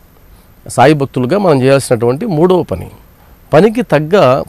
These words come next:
ప్రతిఫలం ఇవ్వాలి. ఒకరి దగ్గర మనం పని చేయించినప్పుడు ఆ పనికి తగినటువంటి ప్రతిఫలం ఇవ్వాలి అన్నది బాబా ఒక దృష్టాంతం ద్వారా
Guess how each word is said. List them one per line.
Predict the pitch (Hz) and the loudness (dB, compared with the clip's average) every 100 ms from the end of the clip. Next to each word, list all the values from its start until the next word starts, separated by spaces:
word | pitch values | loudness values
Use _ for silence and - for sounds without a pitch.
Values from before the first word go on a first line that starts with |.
| - | -6
ప్రతిఫలం | 139 175 185 170 147 | -6 -4 -4 -2 -2
ఇవ్వాలి. | 107 104 87 - _ - - - | -2 -4 -6 -20 _ -20 -16 -6
ఒకరి | 139 180 | -2 0
దగ్గర | 160 180 233 | 2 2 2
మనం | 208 175 147 127 | 2 0 0 0
పని | 139 | 0
చేయించినప్పుడు | 180 185 175 - 139 143 147 113 139 - | 2 2 2 -2 -4 0 0 0 -2 -4
ఆ | 127 | -4
పనికి | 123 143 208 202 | -2 -2 -2 -4
తగినటువంటి | - 156 196 180 180 165 | -2 0 -2 -2 -4 -4
ప్రతిఫలం | - 127 160 170 160 143 151 - - - | -4 -4 -4 -2 0 -2 -4 -14 -20 -10
ఇవ్వాలి | 123 123 170 170 180 175 | -6 2 4 4 4 0
అన్నది | 151 147 156 131 | -2 -2 0 0
బాబా | 120 123 151 196 | 2 2 2 0
ఒక | 165 127 | -2 -4
దృష్టాంతం | 101 127 - 233 226 214 | -4 -4 2 2 4 2
ద్వారా | 160 156 | 4 2